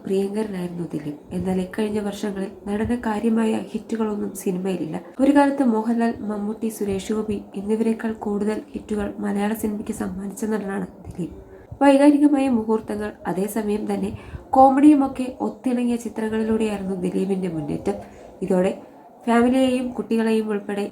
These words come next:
എല്ലാ പ്രായത്തിലുള്ളവരെയും സ്വാധീനിക്കാൻ ദിലീപിനായി. അതോടൊപ്പം ജനപ്രിയ നായകൻ എന്ന ലേബൽ മലയാളികൾക്ക് ചാർത്തി കൊടുക്കുകയും ചെയ്തിരുന്നു.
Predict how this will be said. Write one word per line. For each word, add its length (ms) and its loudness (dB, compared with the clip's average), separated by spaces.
എല്ലാ 380 2
പ്രായത്തിലുള്ളവരെയും 840 0
സ്വാധീനിക്കാൻ 840 -2
ദിലീപിനായി. 600 -2
അതോടൊപ്പം 480 6
ജനപ്രിയ 500 2
നായകൻ 420 0
എന്ന 140 -2
ലേബൽ 360 -2
മലയാളികൾക്ക് 720 0
ചാർത്തി 300 0
കൊടുക്കുകയും 480 0
ചെയ്തിരുന്നു. 380 -2